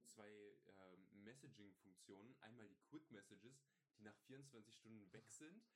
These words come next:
Das ist einfach so ein Snapchat-Dingens, aber ohne Bilder. Doch, auch mit Bildern. Es ist, es ist Snapchat für Schüler. Ähm, und dann gibt es die E-Mails, die du schreiben kannst,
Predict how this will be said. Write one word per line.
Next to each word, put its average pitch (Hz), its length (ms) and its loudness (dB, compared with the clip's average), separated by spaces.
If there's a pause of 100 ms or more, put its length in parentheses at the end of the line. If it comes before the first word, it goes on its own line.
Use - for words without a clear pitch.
(140)
Das 120 100 0
ist 143 40 4
einfach 123 140 0
so 117 100 2
ein 107 60 4
Snapchat-Dingens, 120 1200 2 (240)
aber 117 140 6
ohne 151 200 2
Bilder. 135 420 0 (200)
Doch, 143 140 2
auch 120 120 -2
mit 104 120 -8
Bildern. 85 220 2 (200)
Es 123 100 -2
ist, 143 200 0 (160)
es 135 140 2
ist 117 200 -2
Snapchat 123 420 0
für 110 100 0
Schüler. 117 400 2 (560)
Ähm, 117 420 2 (160)
und 175 180 6
dann 156 80 0
gibt 139 120 -2
es 127 120 -2
die 139 180 -2
E-Mails, 85 460 2
die 104 80 0
du 95 80 -2
schreiben 95 380 2
kannst, 120 360 -2